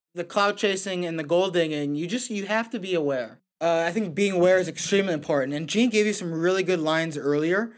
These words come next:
Could you tell him how, just how to be aware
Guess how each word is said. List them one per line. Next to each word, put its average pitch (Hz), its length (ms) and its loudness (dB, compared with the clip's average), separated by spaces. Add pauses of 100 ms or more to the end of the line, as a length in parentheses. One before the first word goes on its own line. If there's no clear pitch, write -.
(320)
Could 175 100 -6
you 262 60 0
tell 202 240 -2
him 208 60 0
how, 190 180 0
just 170 200 -8
how 185 100 -2
to 185 80 -2
be 190 140 -8
aware 160 640 0